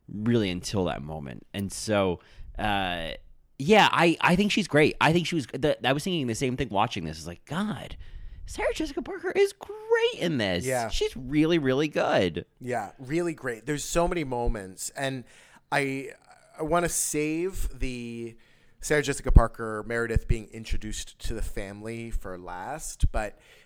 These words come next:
Speaker 1: Mm-hmm.
Speaker 2: uh, the, I love when she's telling the long story, right? Uh, and it goes through all the different scenes, the pizza place and the car, and then, you know, sitting around the tree.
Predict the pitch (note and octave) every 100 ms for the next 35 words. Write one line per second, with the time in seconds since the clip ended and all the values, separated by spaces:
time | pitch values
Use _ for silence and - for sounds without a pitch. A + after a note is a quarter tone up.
0 | - G#2 B2 B2+ A#2 A2+ - _ _ _
1 | C3 E3+ - _ _ _ _ _ F#3+ -
2 | - - - - _ - E3 G3 E3+ C3
3 | B2 G#2 G2+ A2 C3 F3 - _ _ _
4 | B2+ C3 B2+ A#2+ A#2+ A#2+ - C3+ - B2+
5 | - D3+ D#3+ E3+ C#3 B2 A2 A#2 A2+ A2+
6 | - A2+ F#2 E2+ F#2 - A2 G#2 G#2 A#2+
7 | G#2+ G2 - - A2 G#2 A2+ A2 - A2+
8 | G#2 G#2 G#2 G#2+ - G#2 G2 F#2+ - -
9 | - D3 C#3 B2+ B2 - G2 - D#3 C#3+
10 | C3 A#2+ A2+ G2 F#2 F#2 - - B2 A2
11 | F#2+ - A#2+ G#2+ G#2 G2 G2 F#2+ - E3
12 | C#3 C3